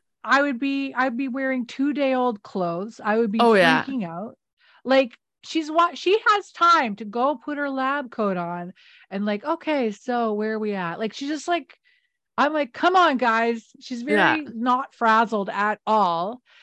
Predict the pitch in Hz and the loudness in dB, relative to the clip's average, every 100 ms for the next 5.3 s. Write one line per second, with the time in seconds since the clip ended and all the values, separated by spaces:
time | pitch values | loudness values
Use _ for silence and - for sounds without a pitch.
0 | _ - 254 208 165 208 233 233 233 214 | _ 2 4 4 2 0 -2 0 0 0
1 | 196 - _ - 208 196 196 - 185 170 | -2 -6 _ -4 -2 0 -4 -6 -6 -4
2 | 160 277 311 247 220 233 214 208 190 175 | -4 -4 -4 -4 -6 -6 -4 -4 -4 -6
3 | 165 165 170 175 180 - - 190 165 - | -8 -10 -10 -12 -12 -14 -12 -10 -10 -6
4 | 170 160 - _ _ _ - _ _ _ | -6 -6 -12 _ _ _ -20 _ _ _
5 | 185 175 - | 0 0 -2